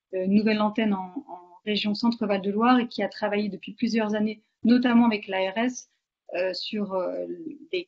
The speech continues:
questions, euh, de santé environnementale et notamment aussi, euh, avec le, le projet, euh, des nounous écolos qui était porté, euh, en deux mille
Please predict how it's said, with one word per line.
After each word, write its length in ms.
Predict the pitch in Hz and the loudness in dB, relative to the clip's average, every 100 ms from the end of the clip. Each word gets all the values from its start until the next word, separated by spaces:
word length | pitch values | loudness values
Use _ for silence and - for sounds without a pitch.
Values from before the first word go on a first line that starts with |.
| _ | _
questions, 680 | 202 202 226 220 208 202 202 | -6 -4 -4 -2 -2 -6 -8
euh, 140 | 175 170 _ _ _ | -14 -14 _ _ _
de 100 | 196 | -8
santé 280 | 202 214 220 | -4 -2 0
environnementale 640 | 208 196 190 190 196 208 | 0 0 -2 -4 -2 -2
et 40 | 196 | -4
notamment 360 | 190 190 202 | -8 -2 -2
aussi, 420 | 190 - - 208 | -2 -8 -8 -4
euh, 140 | 180 175 | -2 -2
avec 320 | 165 185 - | -2 -4 -6
le, 280 | 175 170 170 _ _ _ _ | -8 -8 -8 _ _ _ _
le 160 | 190 196 | -8 -8
projet, 600 | - 202 196 190 208 208 | -4 -2 -2 0 2 2
euh, 140 | 180 175 | 0 -2
des 160 | 185 | 0
nounous 360 | 190 208 220 208 | 4 6 6 4
écolos 400 | 202 202 190 208 | 0 -2 -2 -2
qui 140 | 208 | -4
était 140 | - 175 | -8 -10
porté, 440 | 175 - 190 180 | -12 -10 -6 -6
euh, 80 | 165 | -6
en 120 | 170 | -12
deux 140 | 175 | -16
mille 180 | 185 185 | -12 -14